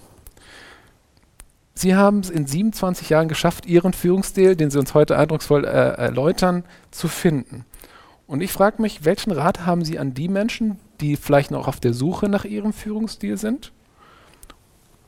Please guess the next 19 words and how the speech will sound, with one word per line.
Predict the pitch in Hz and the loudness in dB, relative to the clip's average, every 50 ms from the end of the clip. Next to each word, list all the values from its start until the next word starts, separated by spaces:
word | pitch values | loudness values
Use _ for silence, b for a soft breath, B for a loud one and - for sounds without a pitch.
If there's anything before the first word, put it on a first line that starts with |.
| _ _ _ _ | _ _ _ _
und | - 175 180 - - - - _ _ _ _ _ _ _ | 2 2 2 2 -2 -8 -12 _ _ _ _ _ _ _
an | - 151 | -4 2
der | 135 147 170 175 | 4 6 4 4
Stelle | - - 214 202 208 185 - | 4 4 6 6 6 6 6
auch | 160 165 165 - - - - - _ _ _ _ _ _ _ _ _ _ _ _ _ _ _ _ _ | 4 2 2 0 -6 -14 -20 -20 _ _ _ _ _ _ _ _ _ _ _ _ _ _ _ _ _
in | - 156 156 | -4 0 2
ihrer | 151 135 135 135 | 2 2 2 0
Führung | - - 180 185 208 208 196 | -2 -4 -2 -2 0 -2 -2
sich | 160 147 135 | -4 -6 -8
selbst | - - 151 151 - - - | 0 0 0 0 0 -6 -10
treu | - 110 101 | -8 -8 -8
bleiben | 104 - - 101 - 110 104 110 | -8 -10 -10 -10 -10 -10 -10 -12
wollen? | 101 - - 120 127 - _ - - | -12 -12 -14 -16 -20 -20 _ -20 -20
Drücken | - - - | -20 -12 -10
wir | 135 | -10
es | - - | -6 -4
mal | 139 131 | -6 -4
so | 127 131 | -4 -6
aus. | 127 123 113 110 110 - | -6 -8 -10 -12 -14 -18